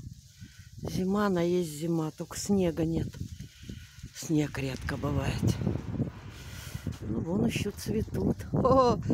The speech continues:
ой, смотрите, мои хорошие. Щас я вам покажу.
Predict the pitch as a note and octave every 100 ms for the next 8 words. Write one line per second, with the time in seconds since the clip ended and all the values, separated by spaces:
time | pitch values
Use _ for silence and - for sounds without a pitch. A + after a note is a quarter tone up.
0 | - - - A#3+ C4 C4 B3 - G#3 G#3
1 | A3+ A#3 G#3+ G3+ G3 - G#3 A3 A3 A3
2 | G#3 G#3 G3+ G3 - - - - - A2
3 | B2+ A#2+ E3+ F3+ G3 D#3 D#3+ A3 B3 C#4
4 | D4 C#4